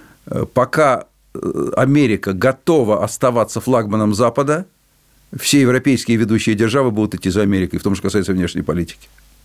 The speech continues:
В всяком случае, в, в том, что касается политики в отношении России. И вот этот разворот на каблуках – который продемонстрировал Путин,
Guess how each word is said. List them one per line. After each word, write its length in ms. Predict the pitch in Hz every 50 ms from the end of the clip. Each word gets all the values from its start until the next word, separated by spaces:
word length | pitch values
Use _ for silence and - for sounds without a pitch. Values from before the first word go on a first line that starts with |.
| _ _ _ - -
В 60 | - -
всяком 140 | - 123
случае, 220 | 120 135 120 131 120
в, 80 | -
в 80 | - 104
том, 160 | - 135 120
что 100 | 104 107
касается 380 | 104 113 107 101 117 110 101 101
политики 320 | 117 110 113 95 - 101
в 40 | 90
отношении 500 | 85 - 98 - - 92 104 98 90 92 - - - - - _ _ _ -
России. 540 | - - 98 104 101 - - - - - - _ _ - - - - - _ _ -
И 100 | 123 131
вот 180 | 123 139 -
этот 200 | 147 123 127 101
разворот 480 | 127 131 123 95 120 139 139 147 131 -
на 80 | 131
каблуках – 640 | 113 - 117 101 123 123 - 160 165 170 - - - _ _ _ _ _ _ _ _ _ _ _ _
который 380 | - 104 101 - 117 107 107
продемонстрировал 840 | - - 113 95 110 110 113 107 - - - 120 107 95 101 98 87
Путин, 460 | - - 92 95 95 - 107 107 127